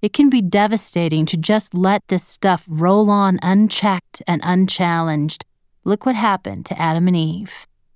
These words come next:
The first thing we want you to do is recognize what is happening as the enemy presents an agreement and give it no quarter.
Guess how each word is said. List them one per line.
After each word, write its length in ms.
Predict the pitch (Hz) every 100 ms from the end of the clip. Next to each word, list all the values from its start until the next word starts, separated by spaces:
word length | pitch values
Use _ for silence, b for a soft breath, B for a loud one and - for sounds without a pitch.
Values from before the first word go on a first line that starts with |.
| _ _ _ _ _ _ -
The 80 | 190
first 460 | - 277 302 -
thing 200 | 214 190
we 100 | 180
want 340 | 175 185 202 226
you 60 |
to 160 | - 208
do 400 | 185 175 165 160
is 160 | 180 180
recognize 840 | 175 202 208 208 180 175 165 160
what 120 | 185
is 100 | 185
happening 640 | - 208 196 202 180 165 151
as 100 | 156
the 160 | 185
enemy 300 | 214 233 240
presents 580 | 233 220 185 202 254 -
an 100 | 185
agreement 520 | 175 170 160 156 160 202
and 220 | 196 175
give 180 | 208 226
it 180 | 233
no 300 | 190 185 175
quarter. 600 | 175 - 170 170 156 139